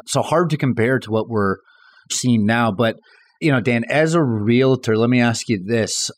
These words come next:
You know, I know there's different strategies, and actually we, we're looking at implementing one of these strategies right now where, okay, we're not seeing things go into bidding wars or sell for over asking as much as we used to.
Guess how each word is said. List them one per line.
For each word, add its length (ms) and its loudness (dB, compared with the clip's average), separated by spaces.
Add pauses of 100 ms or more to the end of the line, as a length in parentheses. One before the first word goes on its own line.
(120)
You 200 -6
know, 60 -4
I 180 0
know 280 2
there's 240 2
different 340 -2
strategies, 640 -2
and 80 0
actually 260 -4
we, 360 0 (300)
we're 260 0
looking 340 0
at 140 0
implementing 540 0
one 100 2
of 80 -2
these 160 -2
strategies 500 -2
right 200 -2
now 200 0
where, 280 0 (320)
okay, 180 0
we're 160 2
not 240 0
seeing 280 0
things 280 0
go 540 0 (520)
into 280 -2
bidding 400 0
wars 520 0
or 240 -2
sell 360 -2
for 240 -4
over 320 -6 (120)
asking 480 -4
as 140 -12
much 160 -8
as 140 -14
we 100 -8
used 300 -12
to. 180 -10